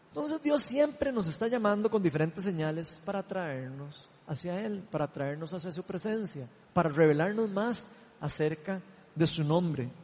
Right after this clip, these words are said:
de su identidad. Lo que pasa es que nosotros a veces no le ponemos atención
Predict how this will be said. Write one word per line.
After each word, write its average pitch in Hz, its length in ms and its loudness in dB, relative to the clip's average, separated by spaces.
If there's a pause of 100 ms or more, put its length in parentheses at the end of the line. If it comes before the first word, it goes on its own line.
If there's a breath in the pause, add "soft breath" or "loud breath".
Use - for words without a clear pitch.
(260)
de 147 140 4
su - 120 -6
identidad. 175 640 -2
Lo - 1600 -16
que - 60 -4
pasa 165 220 2
es 190 100 -4
que 214 100 2
nosotros 185 640 -2 (280)
a 135 100 -2
veces 139 260 -2
no 143 140 -4
le 170 80 -2
ponemos 123 380 -8
atención 117 500 -8